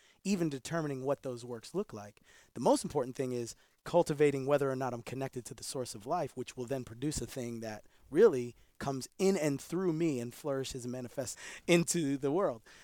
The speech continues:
And the example I kinda give of that is, I think when we can think in terms of a tree being planted and properly rooted,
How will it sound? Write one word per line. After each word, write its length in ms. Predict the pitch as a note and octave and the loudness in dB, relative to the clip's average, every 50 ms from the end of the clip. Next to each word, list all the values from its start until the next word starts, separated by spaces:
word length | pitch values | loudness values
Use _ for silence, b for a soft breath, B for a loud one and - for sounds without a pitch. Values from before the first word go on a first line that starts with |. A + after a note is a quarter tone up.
| B B | B B
And 140 | - D#3 D#3+ | 0 4 4
the 80 | D#3+ D#3 | 4 4
example 420 | C#3+ C3+ D#3 G#3 A#3+ A#3 - E3+ | 4 4 4 4 4 2 0 -2
I 60 | C#3+ C3 | -2 0
kinda 220 | - C#3+ A#2+ A#2+ | -2 -4 -4 -4
give 200 | A#2+ C#3+ D3 C#3 | 0 0 0 0
of 120 | C3+ B2+ A#2+ | 0 -4 -4
that 300 | B2 A#2+ A#2 A2+ A2 - _ | -6 -6 -6 -8 -10 -8 _
is, 460 | C#3 B2+ A#2+ A#2 A#2 A#2 - - - b b b b b b b b b _ _ - | -2 0 0 0 -4 -6 -8 -10 -12 b b b b b b b b b _ _ -6
I 80 | C#3 B2+ | -6 -6
think 480 | - - - B3+ C#4 B3 - - - _ _ _ | -6 -2 0 0 0 0 -2 -6 -18 _ _ _
when 300 | - F#3+ E3 E3+ E3 D#3 | -4 0 0 2 2 2
we 200 | D3 D3 D3 C#3+ | 0 0 -2 -4
can 220 | C3+ - - C3 C3 | -6 -8 -10 -10 -10
think 360 | - - - E3 D#3+ D#3 - D3 | -12 -6 -2 -2 -2 -2 -4 -6
in 120 | C3+ C3 | -8 -6
terms 400 | - - - C3+ C3 C3 C3+ B2 C3 | -8 -6 -6 -4 -6 -6 -6 -4 -6
of 160 | B2 G#2+ G#2 | -6 -6 -8
a 60 | G2 | -16
tree 640 | - - - - - - D#3 A2+ F#2 G2 A2 C#3 | -12 -8 -6 -6 -6 -6 -8 -8 -10 -10 -12 -14
being 280 | D3+ C3+ B2 A2 A2+ A#2 _ | -10 -10 -10 -10 -10 -10 _
planted 540 | - - - B2+ B2 B2 A#2+ - B2+ B2 B2 | -14 -10 -8 -8 -6 -6 -8 -8 -10 -10 -10
and 120 | A#2+ G#2+ | -10 -12
properly 520 | - - C#3 B2+ B2+ - - A#2 A2+ A#2 A2 | -12 -10 -10 -10 -10 -10 -12 -12 -10 -10 -12
rooted, 680 | G#2+ A#2 C#3+ D#3 D3+ - - - G2+ G#2 A2+ C3 D3 | -10 -6 -6 -6 -6 -6 -10 -12 -12 -14 -14 -16 -18